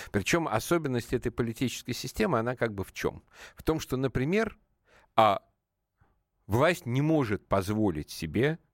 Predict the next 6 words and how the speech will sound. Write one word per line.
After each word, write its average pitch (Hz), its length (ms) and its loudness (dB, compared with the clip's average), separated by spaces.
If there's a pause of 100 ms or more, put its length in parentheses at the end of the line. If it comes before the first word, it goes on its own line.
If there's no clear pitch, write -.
(360)
чтобы 92 340 -4
существовала 110 840 2
такая 87 320 -4
серьёзная, 107 720 -2
сильная 117 720 -2 (400)
партия 127 680 2